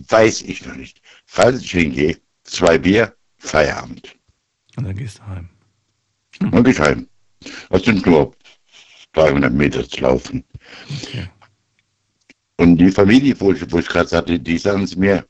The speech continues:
Speaker 1: „Oh weh, du bringst das mit. Freundchen, das hört auf. Das, wir machen das, wir machen keine Geschenke und du machst uns auch keine.“
Speaker 2: Mhm.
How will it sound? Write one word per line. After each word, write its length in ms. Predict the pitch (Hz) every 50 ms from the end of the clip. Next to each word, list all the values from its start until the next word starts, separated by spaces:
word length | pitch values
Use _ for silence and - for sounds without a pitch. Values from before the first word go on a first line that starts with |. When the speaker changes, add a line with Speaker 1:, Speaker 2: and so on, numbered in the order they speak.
| _ _ _
Speaker 1:
„Oh 200 | - 78 73 65
weh, 300 | 78 98 113 127 127 127 _ _ _ -
du 80 | 95 90
bringst 320 | - 85 87 85 - -
das 180 | - 80 - - -
mit. 240 | 78 71 - - _ _ - _ _ _
Freundchen, 540 | - - 90 95 92 - 113 113 101 - - _ _ _ _ _ _ -
das 180 | - 87 76 78
hört 160 | 82 85 -
auf. 220 | 78 80 76 -
Das, 180 | - 78 67 - - - -
wir 220 | - 80 95 104
machen 300 | 107 113 101 - 107 107
das, 180 | 95 - - -
wir 160 | 90 101 95
machen 440 | 98 92 92 - - 98 95 - -
keine 260 | - 98 101 101 98
Geschenke 480 | 87 - - 95 98 92 85 98 98 - _ - _ _ _ -
und 140 | 80 76 73
du 60 | 82
machst 220 | 87 82 78 -
uns 120 | 80 76 -
auch 240 | - 90 90 - -
keine.“ 420 | - - 69 65 64 62 67 69 - _ _ _ _ _ _ -
Speaker 2:
Mhm. 280 | - 87 82 82 82